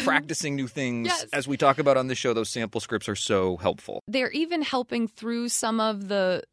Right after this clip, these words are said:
Speaker 2: perceived grammatical blunders that are stopping people from wanting to use they, them. So one of the examples I had thought of was, you know, oh, you could,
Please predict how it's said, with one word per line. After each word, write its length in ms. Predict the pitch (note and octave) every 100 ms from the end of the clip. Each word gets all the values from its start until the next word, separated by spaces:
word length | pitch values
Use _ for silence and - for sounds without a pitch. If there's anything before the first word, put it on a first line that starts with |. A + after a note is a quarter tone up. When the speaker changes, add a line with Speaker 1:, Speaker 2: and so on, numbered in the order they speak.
| -
Speaker 2:
perceived 1040 | - B3+ - - F4+ D#4 G#3+ E3 D#3+ - -
grammatical 580 | G3 A#3 G3+ F#3+ - F#3
blunders 680 | G3 G3 F#3 E3 D3+ C3+ - F3
that 220 | A3 G3
are 100 | F3+
stopping 540 | - - F#3 A#3+ B3
people 320 | C4 C4 C#4+
from 180 | - C#4+
wanting 260 | C4+ C4 C4+
to 120 | C#4
use 240 | C4+ C#4
they, 180 | - C4+
them. 300 | C#4 D4 D#4 - - - -
So 340 | - C4+ A#3+ A3
one 240 | G#3+ B3 C4+
of 160 | A#3
the 300 | A3+ G3+ -
examples 600 | G3+ F3 G#3 G3+ F#3+ F3+
I 160 | - C#4
had 220 | B3+ -
thought 180 | F3+ E3+
of 220 | E3 E3+
was, 320 | F3+ E3 E3+
you 140 | - G#3
know, 240 | F3+ F3+
oh, 240 | - G4 G3+
you 160 | F3+
could, 240 | - E3+